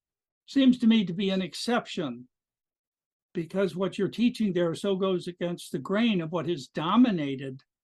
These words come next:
the culture in the United States from other educational institutions, from the media,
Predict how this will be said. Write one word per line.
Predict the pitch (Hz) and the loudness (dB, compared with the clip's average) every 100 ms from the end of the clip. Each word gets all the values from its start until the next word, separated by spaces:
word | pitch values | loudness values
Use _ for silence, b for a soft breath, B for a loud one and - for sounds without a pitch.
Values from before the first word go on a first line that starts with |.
| _ _ | _ _
the | 160 | -14
culture | 131 214 254 - 180 | -4 -2 -2 -2 -4
in | 143 | -2
the | 143 | -4
United | 143 139 135 135 135 | -4 -4 -4 -6 -8
States | - - 147 151 - - | -10 -8 -8 -8 -12 -8
from | 185 165 151 170 | -4 -2 -2 0
other | 196 247 | 0 2
educational | 135 131 - 165 139 175 160 | -2 -4 -8 -6 -6 -8 -6
institutions, | 147 139 - 135 170 143 - 214 208 | -6 -6 -8 -8 -6 -8 -6 -4 -4
from | - 202 185 | -2 0 0
the | |
media, | 151 143 135 151 165 | 0 -2 -2 -4 -8